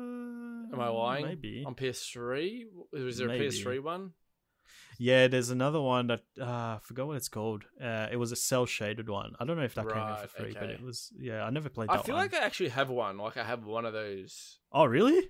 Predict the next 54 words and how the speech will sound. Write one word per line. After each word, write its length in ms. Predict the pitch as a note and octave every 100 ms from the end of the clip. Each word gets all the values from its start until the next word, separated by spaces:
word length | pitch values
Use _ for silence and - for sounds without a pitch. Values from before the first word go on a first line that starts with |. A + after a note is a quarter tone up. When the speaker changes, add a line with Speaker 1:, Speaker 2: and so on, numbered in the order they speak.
| -
Speaker 1:
Yeah, 640 | A#2 C#3+ D3+ C#3 G#2+ G2+
I 80 | G#2
feel 180 | - F3+
like, 120 | F#3+
Speaker 2:
Oh, 140 | F#3+ B2+
Speaker 1:
and 100 | G3
I, 80 | F3+
Speaker 2:
shit. 100 | F3+
Speaker 1:
I 60 | F3+
don't 160 | F#3+
think 140 | G3+ G#3
I 40 |
paid 400 | - - E3 F#3+
for 500 | - - - A2 G#2+
it. 60 | C#3+
I 100 | D3+
think, 280 | - F3+ E3
I 60 |
feel 160 | D#3 G#3+
like 100 | C#4
it 80 | G#3+
was, 120 | F#3
like, 120 | F3
a 60 | D3+
free 220 | - D#3
game, 220 | C3 C3
and 80 | A#2+
I 60 | A2
just 140 | A#2+
chucked 200 | - B2
it 40 | B2
in 40 |
the 80 | A#2
library. 500 | G2 A#2 F#2+ F#2 F#2+ _ _ _ _ _ _
Speaker 2:
Hmm, 220 | C#3+ C3 A2+ _ -
Speaker 1:
I 100 | E3
don't 100 | A#2
Speaker 2:
maybe. 120 | A2+
Speaker 1:
know. 100 | A#2+ - - -
I 80 | C#3
could 160 | B2+ A2+
be 60 |
bullshitting. 480 | F#2+ F2 G2 G#2 A2+ - - - _ _ _ -
Speaker 2:
Yeah, 300 | - - - _ _ C3
would 100 | B2
have 80 | A2+
been 100 | G#2+
a 80 | G2+
long 220 | G#2 G#2
time 180 | G#2+ G#2
ago 200 | - G#2+
Speaker 1:
<clears throat> 0 |
Speaker 2:
anyway. 320 | G#2+ G2+ G2
So, 220 | - G#2